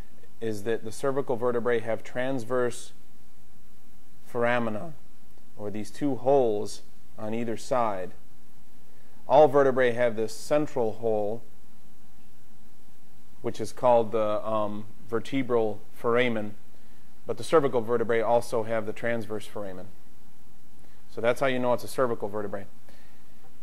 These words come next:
For thoracic vertebrae, they're slightly larger than the cervical vertebrae usually. Um, on a real thoracic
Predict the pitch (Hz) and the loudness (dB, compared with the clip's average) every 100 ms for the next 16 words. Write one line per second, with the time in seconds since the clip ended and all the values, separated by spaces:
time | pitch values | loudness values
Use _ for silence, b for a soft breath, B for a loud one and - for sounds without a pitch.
0 | - - - - - 139 - 139 160 185 | -4 -2 -4 -2 -2 0 2 6 8 6
1 | 160 123 135 127 131 127 117 - 143 170 | 2 2 2 4 2 2 0 4 6 6
2 | 156 143 131 160 185 127 117 107 - - | 4 2 6 6 4 2 0 0 -2 -2
3 | - 117 117 110 - 120 110 107 104 110 | -2 0 0 -2 0 0 0 0 0 0
4 | 101 107 104 107 101 107 117 120 - - | 0 -2 0 -2 -2 -2 -2 -2 -2 -2
5 | - b b b b b b b - - | -2 b b b b b b b -2 -2
6 | - - 110 107 107 107 104 - 120 117 | -2 -2 0 0 0 0 -2 -2 0 2
7 | 110 123 165 160 139 117 - - - - | 2 2 4 6 4 2 -2 -2 -2 0
8 | 120 120 117 - 110 - | 4 6 4 2 -2 -2